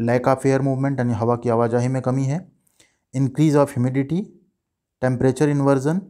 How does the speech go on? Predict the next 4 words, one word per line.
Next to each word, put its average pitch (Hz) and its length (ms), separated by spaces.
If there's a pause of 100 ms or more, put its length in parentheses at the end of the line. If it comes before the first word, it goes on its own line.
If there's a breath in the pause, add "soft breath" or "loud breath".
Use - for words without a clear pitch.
(120)
या 151 280 (320)
heat 160 480
blend 120 300
phenomena। 107 720